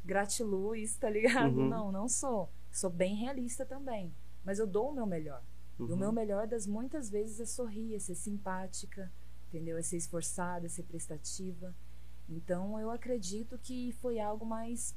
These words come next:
Speaker 1: por falta de conversa, entendeu? E, e também estresse momentâneo. Mas, enfim.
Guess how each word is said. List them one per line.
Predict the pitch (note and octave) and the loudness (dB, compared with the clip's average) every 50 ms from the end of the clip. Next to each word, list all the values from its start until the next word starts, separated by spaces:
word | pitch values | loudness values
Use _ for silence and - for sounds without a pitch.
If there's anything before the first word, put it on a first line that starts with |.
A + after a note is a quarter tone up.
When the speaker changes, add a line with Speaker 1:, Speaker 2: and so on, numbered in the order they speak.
| - - | -4 -4
Speaker 1:
por | A#3+ A#3+ A#3 A3+ A3 G#3+ G#3 G3 F#3 F3+ F3 E3+ E3 E3+ - - - - - - - - - - - - - - - - - - - - - F3 - | -2 -2 -2 0 0 2 2 2 0 0 -2 -2 -4 -4 -4 -6 -4 -6 -4 -6 -6 -6 -4 -4 -4 -4 -4 -4 -4 -4 -4 -4 -4 -4 -4 -2 0
falta | - A#3+ B3+ C4+ D4 C#4 | 2 2 2 2 0 -2
de | A#3 - | -2 -2
conversa, | - - B3 A#3 G3 F#3 F3+ E3 D3+ C#3 - - - - D3+ C#3+ - - - - - - - - - - | -2 0 0 0 2 2 2 2 2 0 -2 -2 -2 -2 -4 -4 -4 -6 -6 -6 -6 -6 -6 -6 -6 -4
entendeu? | E3+ E3 - E3+ E3 D#3+ D#3 D#3+ E3 E3+ F3+ G3 G3 F#3 - - | -4 -4 -2 -2 -2 -2 0 0 2 2 0 0 -2 -4 -6 -4
E, | - F3 F3 F3 E3+ F3 E3+ E3+ E3+ E3+ E3 E3 E3 D#3+ D#3+ D#3 D#3 D#3 D3+ D3+ D3+ D3 D3 D3 D#3+ D#3 | -2 -2 0 0 0 0 0 0 0 0 0 0 -2 -2 -2 -2 -4 -4 -4 -4 -4 -4 -4 -4 -4 -4
e | E3 - | -4 -2
também | F3+ F3 F3 F#3+ G3+ | -2 0 0 0 -2
estresse | G3 - - - F#3 F3+ F3+ F#3 F#3 F3+ G3 | -2 -2 -2 -2 2 2 4 2 2 2 0
momentâneo. | F#3+ F#3 G3 G3 G3 G3 - F#3 D#3 C#3 C3 C3+ C3+ - - - - - - - - - - - - - - - - - - - | -2 0 0 -2 -2 -2 -2 -2 -4 -4 -4 -6 -6 -6 -6 -6 -6 -6 -4 -4 -4 -4 -4 -4 -4 -4 -4 -6 -6 -6 -4 -2
Mas, | - F#3 F3+ F#3 F#3 F#3+ F#3+ F#3+ F#3 | 0 0 2 2 2 0 0 0 0
enfim. | A3 A#3 A3 - - F3+ D#3 D3 D3 | 0 -2 -2 -2 -2 -2 -2 -2 -2